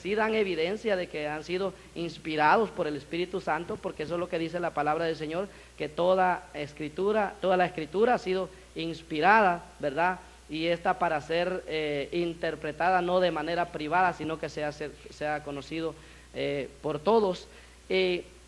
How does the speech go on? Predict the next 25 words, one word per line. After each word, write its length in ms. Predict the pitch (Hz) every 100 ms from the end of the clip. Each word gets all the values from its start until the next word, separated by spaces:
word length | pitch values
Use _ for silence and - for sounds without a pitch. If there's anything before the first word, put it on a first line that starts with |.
| -
precisamente, 680 | 202 214 254 277 254 254 277 247 214
eh, 340 | 190 185 170 143 -
quisiera 520 | 175 185 220 240 233
referirme 580 | 190 190 180 185 208 233
al 240 | 202 170
hecho 260 | 185 185 220
de 160 | 202 -
que 300 | 165 151 147 -
también 540 | 156 151 180 208 202
en 100 | 165
cuanto 460 | 160 156 151 147 143
a 80 | 139
lo 160 | 139
que 100 | 147
dice 380 | 147 151 175 156
aquí 300 | 143 160 160
el 160 | 151 139
caballero 380 | 151 151 160
que 60 | 160
está 160 | 156 180
con 140 | 185
nosotros, 460 | 196 208 196 202 - - - - -
respecto 560 | - 160 - 180 123 170
a 140 | 160
la 680 | 143 135 135 131 123 117